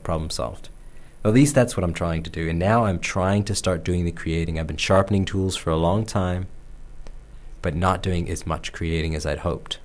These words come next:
So I was going to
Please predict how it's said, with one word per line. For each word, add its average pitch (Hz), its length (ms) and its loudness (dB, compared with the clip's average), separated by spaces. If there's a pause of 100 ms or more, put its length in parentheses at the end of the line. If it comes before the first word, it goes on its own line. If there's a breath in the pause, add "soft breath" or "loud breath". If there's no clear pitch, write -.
(800 loud breath)
So 85 420 4 (1400 soft breath)
I 143 120 6
was 190 160 6
going 240 240 6
to 190 100 4